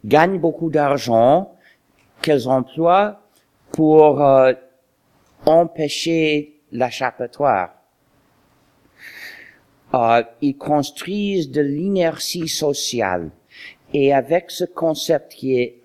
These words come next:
essentiel pour comprendre ce qu'elles, ce qu'elles font,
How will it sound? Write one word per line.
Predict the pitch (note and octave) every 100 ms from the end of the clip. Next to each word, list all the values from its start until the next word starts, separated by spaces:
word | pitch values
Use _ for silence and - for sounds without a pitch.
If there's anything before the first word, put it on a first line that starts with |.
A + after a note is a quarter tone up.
| -
essentiel | F#3 - E3 - D#3+ D3+
pour | C#3 C3
comprendre | - A#2+ - D3 D#3 E3 C#3+ C#3 C#3 C#3 _ _ _
ce | - - C#3
qu'elles, | - C3 A#2+ A#2+ _ _ _ _
ce | - -
qu'elles | C3 B2 A2+ -
font, | F3+ F#3+